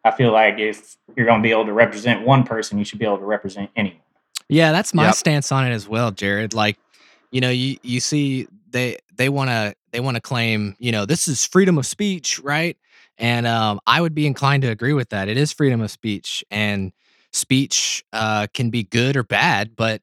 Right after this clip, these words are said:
Speaker 2: um, you know, you're gonna have other people's opinions, especially if you're on a public stage spouting your opinion. You better get, you better get ready for what's gonna come. You know, either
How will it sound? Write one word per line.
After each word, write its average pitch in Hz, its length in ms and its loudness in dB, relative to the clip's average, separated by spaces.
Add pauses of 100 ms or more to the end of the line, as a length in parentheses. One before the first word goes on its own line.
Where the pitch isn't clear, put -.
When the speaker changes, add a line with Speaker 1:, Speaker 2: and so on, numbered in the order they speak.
Speaker 2:
um, 101 560 -4
you 117 100 0
know, 113 80 0
you're 117 160 0
gonna 131 140 2
have 120 240 0 (240)
other 123 240 -2
people's 117 420 -6
opinions, 131 460 0
especially 139 560 -2
if 113 140 -6
you're 113 140 -4
on 117 160 -2
a 104 120 -2 (140)
public 131 420 -2
stage 117 640 -2 (440)
spouting 120 520 -2
your 113 140 -4
opinion. 120 580 0 (220)
You 117 100 -8
better 151 280 2
get, 139 340 -4
you 110 140 -12
better 139 220 0
get 139 200 -4
ready 139 240 0
for 131 160 -6
what's 120 240 -2
gonna 107 180 -2
come. 147 280 2
You 110 100 0
know, 110 140 -2
either 120 400 -2